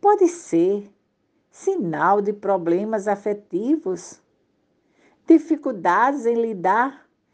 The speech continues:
com as diversas demandas, seja do trabalho, rede social, casa, vida financeira, família, distúrbio físico ou psicológico.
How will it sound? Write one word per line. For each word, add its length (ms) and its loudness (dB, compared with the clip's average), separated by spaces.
com 100 -4
as 180 -2
diversas 640 -2
demandas, 1120 -4
seja 400 -2
do 140 -8
trabalho, 800 0
rede 540 -4
social, 1000 -2
casa, 560 -2
vida 300 -4
financeira, 1000 -4
família, 920 -6
distúrbio 580 4
físico 720 -6
ou 320 0
psicológico. 1200 -4